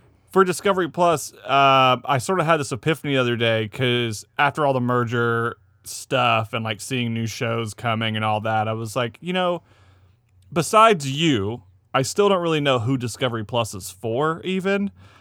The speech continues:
Um, and then it came to me that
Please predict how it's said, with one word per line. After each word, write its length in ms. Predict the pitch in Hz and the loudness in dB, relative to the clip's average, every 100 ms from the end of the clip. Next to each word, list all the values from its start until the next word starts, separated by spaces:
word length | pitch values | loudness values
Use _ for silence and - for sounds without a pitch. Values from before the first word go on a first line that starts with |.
| _ _ - | _ _ 2
Um, 640 | 131 131 131 127 123 120 - | 4 6 6 6 4 0 -2
and 180 | 160 160 | -2 2
then 240 | 196 190 - _ _ - - - _ _ _ 170 | 2 0 -4 _ _ -10 -10 -12 _ _ _ -4
it 200 | 170 - | -4 -2
came 320 | 208 254 262 | 0 0 0
to 120 | 135 | -4
me 340 | 107 92 - - - | -6 -8 -12 -18 -10
that 300 | 127 147 | -2 0